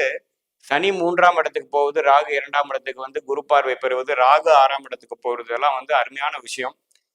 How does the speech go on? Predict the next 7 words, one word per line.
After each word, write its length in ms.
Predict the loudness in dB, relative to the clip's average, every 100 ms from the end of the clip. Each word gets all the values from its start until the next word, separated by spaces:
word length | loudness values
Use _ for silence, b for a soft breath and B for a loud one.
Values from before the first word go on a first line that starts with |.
| _ _ _
So, 160 | -4 0 0 2 0 0 -4 _ _ _
ஏ-, 240 | -12 -10 -2
ஏழரை 320 | 0 0 0
நாட்டு 320 | 0 -2 -4
சனியிலிருந்து 520 | -8 -6 -4 -6 -8 -10
முழுசா 460 | -8 -8 0 6 6 6 -2 _
விலகிய 380 | -4 -4 0